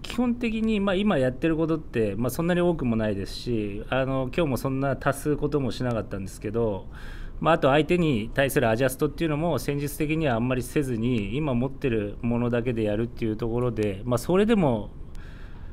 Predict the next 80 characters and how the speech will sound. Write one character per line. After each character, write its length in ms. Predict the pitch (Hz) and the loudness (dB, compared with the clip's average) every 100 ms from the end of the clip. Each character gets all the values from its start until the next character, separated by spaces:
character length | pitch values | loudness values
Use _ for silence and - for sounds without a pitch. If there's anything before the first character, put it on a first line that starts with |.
| - - | -12 0
ち 80 | - | 2
ゃ 60 | |
ん 80 | 226 | 4
と 100 | 226 | 4
や 80 | 202 | 4
れ 100 | 196 | 4
れ 80 | 185 | 2
ば 200 | 104 - - - - - | 0 -6 -12 -14 -12 -6
打 140 | 139 143 | -2 2
開 180 | 165 | 4
で 120 | 156 156 | 4 4
き 80 | |
る 80 | 156 | 2
は 140 | - 113 | 2 0
ず 120 | 110 | -2
っ 40 | - - - - | -6 -10 -12 -4
て 60 | |
い 300 | 127 127 131 | 0 2 2
う 40 | 123 | 2
ふ 100 | 143 | 0
う 60 | |
に、 220 | 123 98 98 | 0 -2 -2
ま 340 | 107 98 92 117 | -2 -4 -6 -4
あ、 60 | |
あ 40 | 110 | -2
の、 80 | |
僕 220 | 107 117 131 | -2 0 2
ら 260 | 104 95 - | 2 -2 -6
は 120 | 101 | -6
思 200 | 98 110 | -4 -4
っ 20 | |
て 200 | 107 104 | -6 -8
て、 320 | 98 98 92 95 - - - - | -8 -8 -8 -8 -10 -12 -12 -4
ま 80 | - | -2
あ、 20 | |
そ 140 | - 160 | 0 0
こ 120 | 202 | 4
が 240 | 214 208 | 6 6
本 160 | 202 196 | 4 0
当 100 | 185 | 0
に 80 | 165 | 2
で 140 | 143 | 2
き 100 | 180 | 4
な 140 | 185 | 2
い 140 | 151 107 | 2 2
時 220 | 110 - | -2 -2
と 140 | 143 | 0
で 140 | 117 120 | 2 2
き 80 | 147 | 2
る 80 | |
時 160 | 127 107 | 2 -2
っ 20 | |
て 120 | 98 | -2
い 20 | 107 | -2
う 40 | |
の 40 | 110 | 0
が、 100 | 110 | 2
ま 120 | 117 | 0
あ、 40 | |
今 160 | 104 135 | 0 0
日 20 | |
の 60 | 113 | 0
ゲ 100 | 110 | 0
ー 40 | |
ム 100 | 107 | 0
で 100 | 107 | 0
も 140 | 104 95 | -2 -4
こ 200 | - 104 | -2 0
う 40 | |
あ 20 | |
っ 100 | 110 | 0
た 120 | - | -2
と 80 | 92 | -4
思 160 | 98 101 | -4 -6
う 20 | |
ん 60 | 87 | -8
で 40 | |
す 100 | - | -8
け 100 | 104 | -4
ど、 300 | 107 110 95 | -2 -2 -4